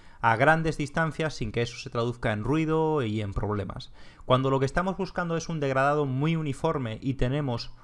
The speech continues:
unos bordes que podemos transformar, por ejemplo, en este caso, en un objeto de ayuda, esta va a ser una muy buena metodología, mucho mejor que utilizar V-Ray dirt.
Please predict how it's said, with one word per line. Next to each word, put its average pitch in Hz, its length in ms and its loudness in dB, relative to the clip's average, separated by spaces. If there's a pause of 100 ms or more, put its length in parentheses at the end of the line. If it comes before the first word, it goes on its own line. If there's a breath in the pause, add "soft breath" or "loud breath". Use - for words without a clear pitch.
unos 147 280 2
bordes 135 520 4 (100)
que 113 120 0
podemos 123 380 0
transformar, 120 480 0
por 123 100 -2
ejemplo, 120 300 -2
en 117 60 -2
este - 200 -4
caso, 120 320 0
en 110 80 -2
un 120 100 -2
objeto 123 400 -4
de 120 100 0
ayuda, 156 420 0 (460 loud breath)
esta 156 280 6
va 147 80 6
a - 20 6
ser 147 140 2
una 143 160 0
muy 139 160 0
buena 131 260 0
metodología, 107 760 -4
mucho 123 300 0
mejor 135 280 0
que 139 80 -6
utilizar 117 480 -2
V-Ray 101 360 0
dirt. - 280 -4